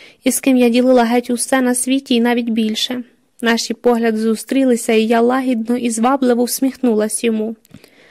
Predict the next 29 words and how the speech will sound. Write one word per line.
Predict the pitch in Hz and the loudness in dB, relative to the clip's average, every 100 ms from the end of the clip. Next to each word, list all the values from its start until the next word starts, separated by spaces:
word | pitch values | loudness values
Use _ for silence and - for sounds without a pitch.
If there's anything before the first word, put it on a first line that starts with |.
| - - - _ - | -20 -20 -20 _ -4
"Усе | 240 247 | 0 2
добре?" | 214 220 220 330 294 - - | 2 2 2 0 -2 -6 -20
спитався | - 247 226 220 - 226 | -4 -2 0 -2 -2 -2
він. | 226 226 - _ - | -4 -8 -12 _ -4
"А | 269 | -2
вже | 277 349 294 | 2 2 2
ж, | - | 2
навіть | 247 247 240 | 0 2 2
дуже | 320 277 226 | 4 4 4
добре". | 214 214 208 220 233 _ - | 2 2 0 -2 -6 _ -4
Як | 254 269 | -2 -2
і | |
щоранку, | 302 - 330 370 330 | -2 0 0 0 2
він | 269 262 | 2 2
простягував | 262 254 302 269 262 | 0 0 0 4 4
мені | 247 254 | 4 0
пачку | 269 277 - 262 | 0 -2 -4 -6
цигарок. | - 277 247 214 220 240 _ _ - - _ _ _ - | 0 0 0 -2 -4 -10 _ _ -20 -20 _ _ _ -2
Я | 233 | 2
довго | 240 233 233 | 2 2 4
дивилася | 240 277 269 - 233 | 4 4 2 0 -2
на | 233 | 0
неї, | 233 233 233 226 - - | 2 2 0 -2 -8 -4
відкрила, | 233 226 - 262 302 277 254 - | -4 -2 0 2 4 2 -2 0
заплющила | 240 240 233 - 240 226 240 | 0 2 -2 0 2 4 4
очі, | 269 277 - 247 233 - | 4 2 0 -4 -4 -4
з | 240 | -2
утіхою | 247 330 - 269 247 | 0 0 2 2 2
вдихнула | 226 247 285 277 254 247 | 2 0 2 2 4 2